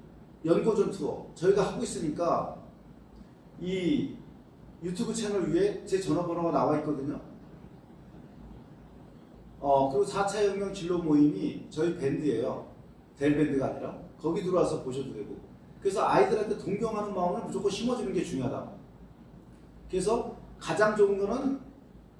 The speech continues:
어, 미국 컬처 투어가 좋아-, 좋은데 이거는 언제부터 가능하냐?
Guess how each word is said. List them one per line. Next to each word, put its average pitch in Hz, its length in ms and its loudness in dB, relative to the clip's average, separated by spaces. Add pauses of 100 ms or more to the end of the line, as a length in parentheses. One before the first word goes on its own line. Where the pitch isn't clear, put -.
(500)
어, 117 600 2 (1160)
미국 202 320 -2
컬처 233 320 -2
투어가 202 320 2
좋아-, 151 420 2
좋은데 - 720 -2 (200)
이거는 214 320 4
언제부터 165 520 2
가능하냐? 139 680 -4